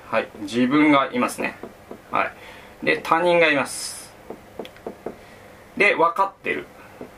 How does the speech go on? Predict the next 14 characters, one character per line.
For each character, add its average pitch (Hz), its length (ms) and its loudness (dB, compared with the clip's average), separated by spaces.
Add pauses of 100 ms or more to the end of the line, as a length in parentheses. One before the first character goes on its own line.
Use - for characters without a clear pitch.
(760)
分 120 640 2
か 139 800 4
る。 107 240 -2 (100)
は - 220 0
い。 - 100 -6 (220)
分 107 160 0
か 117 80 4
る。 - 100 -4 (540)
で、 - 100 2
分 135 160 6
か 165 120 4
ら 147 100 -2
な - 100 -10
い。 - 40 -16